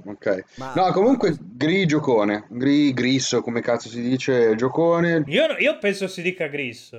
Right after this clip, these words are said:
Speaker 3: poi non
Speaker 1: Non lo
Speaker 2: Dipende,
Speaker 1: so.
Speaker 2: dipende che lingua è.
Speaker 1: Eh, loro sono
Speaker 2: Perché
Speaker 1: spagnoli.
Speaker 2: Eh, vabbè,
Speaker 1: Però
Speaker 2: la, la S dappertutto, quindi si
Speaker 3: E
Speaker 2: dice
Speaker 3: allora si dice gri-, e allora si dice gringo.
Speaker 1: Ok,
Speaker 3: Così.
Speaker 1: va bene, gringo.
Speaker 3: Probabilmente.
Speaker 1: No, eh, comunque gri, gris, come cazzo si chiama?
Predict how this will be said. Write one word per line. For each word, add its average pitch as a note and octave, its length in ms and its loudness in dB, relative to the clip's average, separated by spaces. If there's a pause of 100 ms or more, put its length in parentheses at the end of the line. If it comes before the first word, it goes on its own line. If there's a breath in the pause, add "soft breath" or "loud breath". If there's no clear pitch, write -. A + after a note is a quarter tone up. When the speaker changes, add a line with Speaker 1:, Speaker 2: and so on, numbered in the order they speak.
(120)
Speaker 3:
poi C#3+ 140 -14
non D3+ 80 -4
Speaker 1:
Non G#3 120 0
lo B3+ 60 -2
Speaker 2:
Dipende, A3 60 -6
Speaker 1:
so. G3+ 120 -4
Speaker 2:
dipende E3 240 -8
che E3 100 -10
lingua D3+ 380 -8
è. G2+ 180 -16 (140)
Speaker 1:
Eh, D#3+ 200 0
loro G#3+ 200 4
sono F#3 200 0
Speaker 2:
Perché F3 120 -2
Speaker 1:
spagnoli. B2 720 0 (800)
Speaker 2:
Eh, - 100 -16
vabbè, D3+ 120 0
Speaker 1:
Però F3 380 4
Speaker 2:
la, D3+ 80 4
la C#3+ 80 2
S - 100 -4
dappertutto, D#3 600 -8
quindi C#3 180 -10
si C3+ 80 -8
Speaker 3:
E - 20 -14
Speaker 2:
dice C3 140 -2
Speaker 3:
allora B3+ 240 0
si B3+ 120 -12
dice A3+ 280 -4
gri-, G3 180 -2
e D#3 100 -2
allora G#3+ 240 2
si B3+ 120 -4
dice F3+ 240 -4
gringo. B2 400 -4
Speaker 1:
Ok, A2+ 280 -4
Speaker 3:
Così. F#2+ 140 2
Speaker 1:
va A2+ 160 2
bene, G2 340 0
gringo. G#2+ 360 0
Speaker 3:
Probabilmente. C3+ 360 -6
Speaker 1:
No, G#2 160 6
eh, A2 80 0
comunque B2+ 300 0
gri, B2 320 2
gris, B2+ 380 2
come A2+ 180 2
cazzo B2+ 240 -4
si C3+ 80 -6
chiama? B2+ 240 -2